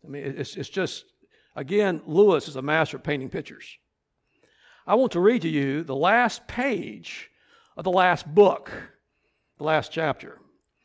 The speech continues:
of, of the, um, the last battle is what it's called. So this is how Lewis ends the Chronicles of Narnia and how he leads us from the old Narnia to the new Narnia.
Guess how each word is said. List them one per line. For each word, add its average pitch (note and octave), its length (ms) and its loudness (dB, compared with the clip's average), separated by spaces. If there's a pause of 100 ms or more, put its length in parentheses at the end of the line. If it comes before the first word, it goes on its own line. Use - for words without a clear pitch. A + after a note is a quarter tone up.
(220)
of, C3+ 160 -8 (100)
of C#3 160 -10
the, A#2+ 180 -12 (400)
um, - 340 -16 (460)
the D3+ 60 -8
last C#3+ 380 -4
battle C3+ 400 -4
is - 100 -18
what A#2+ 120 -10
it's - 80 -20
called. - 300 -12 (440)
So A3 80 -2
this A3+ 80 0
is - 40 -2
how G3 180 6
Lewis G3 500 6
ends F#3+ 800 2 (800)
the E3 80 -8
Chronicles F#3 360 0
of F3 100 -2
Narnia C3 480 0 (640)
and C3+ 220 -8
how E3 420 0
he D3 200 -8
leads E3 380 0
us D3+ 140 0
from D3+ 180 -8
the C#3 80 -6
old E3+ 340 -2
Narnia C3+ 320 -4
to B2 100 -12
the A#2+ 60 -12
new B2 140 -10
Narnia. G2+ 320 -16